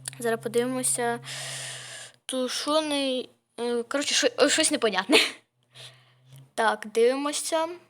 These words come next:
Ого, це, получається, в нас цілих п'ять.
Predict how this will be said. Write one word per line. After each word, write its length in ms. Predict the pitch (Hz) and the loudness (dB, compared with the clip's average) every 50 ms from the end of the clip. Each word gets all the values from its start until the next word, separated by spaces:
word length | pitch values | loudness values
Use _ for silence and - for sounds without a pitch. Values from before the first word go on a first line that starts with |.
| _ _ _ _ _ _ _ _ _ _ _ _ _ - - - | _ _ _ _ _ _ _ _ _ _ _ _ _ -20 -20 -12
Ого, 640 | - - - 233 233 233 226 - 220 226 220 233 247 | -6 4 6 8 8 8 8 6 2 4 4 6 4
це, 160 | 240 - 247 | 4 0 -4
получається, 680 | 240 - 233 233 233 226 - - 233 240 240 240 240 226 | -4 -4 -4 -2 -2 0 2 4 4 4 4 4 4 4
в 60 | 226 | 6
нас 440 | 233 233 233 240 233 - - - - - | 6 8 8 6 6 4 2 0 -2 -4
цілих 280 | - 254 254 254 - | -2 0 0 0 -2
п'ять. 680 | - - - 226 214 214 196 185 175 170 - - - | -6 -10 -12 0 4 6 6 6 6 4 0 -4 -10